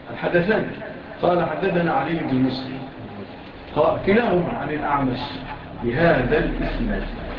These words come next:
وفي رواية أبي كريب: "واضعا طرفيه على عاتقيه." ورواية أبي بكر وسويد متوشحا به. قال: "حدثني أبو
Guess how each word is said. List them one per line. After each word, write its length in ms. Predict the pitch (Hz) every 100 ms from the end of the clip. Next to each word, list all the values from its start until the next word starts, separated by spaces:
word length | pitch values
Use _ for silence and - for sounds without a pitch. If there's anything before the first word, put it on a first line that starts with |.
| - -
وفي 280 | 156 160 170
رواية 380 | 220 175 165
أبي 200 | 156 151
كريب: 460 | - 147 160 196 226 - - - - -
"واضعا 540 | - 180 165 135 139 131
طرفيه 680 | 131 131 123 139 139 123 165 - - - - - - 127
على 280 | 165 180
عاتقيه." 960 | 151 127 135 165 196 196 196 - 135 110 101 - - - - - - - - -
ورواية 1080 | 147 180 196 196 156 147 180 233 214 175 180
أبي 180 | 165 160
بكر 320 | 160 - 151 139 127 - -
وسويد 840 | 131 - 135 147 147 135 202 214 127
متوشحا 640 | 127 127 120 - 147 143 180
به. 280 | 185 - - - - - - - - - - - - - - - - - - - - - - - 165 160 - - - - - - - -
قال: 300 | 170 175 175
"حدثني 640 | 170 - 214 208 202 190 175
أبو 200 | 170